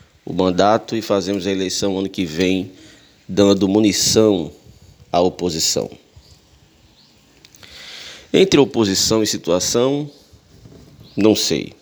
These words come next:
Com a resposta, Santa Cruz. O que eu sei, na verdade,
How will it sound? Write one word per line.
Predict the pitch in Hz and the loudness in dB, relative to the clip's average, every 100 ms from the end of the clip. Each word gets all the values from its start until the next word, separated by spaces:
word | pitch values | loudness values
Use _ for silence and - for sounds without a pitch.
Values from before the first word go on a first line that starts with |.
| - | -6
Com | 92 | -2
a | |
resposta, | 95 82 - 101 110 - | 0 -2 -2 -2 -2 -2
Santa | - 110 | -4 -4
Cruz. | 113 - - - - - _ _ _ - - _ _ _ _ | -4 -8 -12 -12 -14 -16 _ _ _ -20 -20 _ _ _ _
O | 92 | 2
que | 131 | 4
eu | 127 | 4
sei, | - - 110 123 | 2 2 2 4
na | 95 | 2
verdade, | 82 82 90 87 98 90 73 | 2 -2 0 2 0 -2 -10